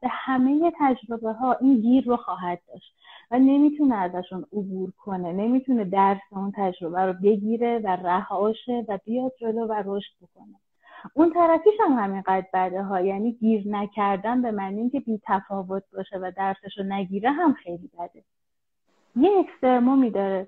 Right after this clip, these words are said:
تجربه اتفاق افتاده، من درسش رو میگیرم. حالا چون فرزندم کوچیکه، زمانی که والد هستم بهش کمک می‌کنم واسه درس تجربه رو گرفتن. خود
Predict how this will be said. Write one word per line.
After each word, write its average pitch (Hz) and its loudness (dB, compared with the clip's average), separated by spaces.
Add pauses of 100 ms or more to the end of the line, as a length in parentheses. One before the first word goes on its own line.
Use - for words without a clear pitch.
تجربه 202 -2
اتفاق 240 -2
افتاده، 240 -2
من 185 -6
درسش 185 -10
رو 175 -10
میگیرم. 247 -2 (240)
حالا 214 -2
چون 285 2
فرزندم 220 0
کوچیکه، 208 -8
زمانی 190 -6
که 226 -4
والد 185 -2
هستم 233 -6 (300)
بهش 330 4 (100)
کمک 302 2 (120)
می‌کنم 359 -2
واسه 302 -2
درس 285 4 (140)
تجربه 208 -4
رو 185 -6
گرفتن. 175 -10 (1200)
خود 311 0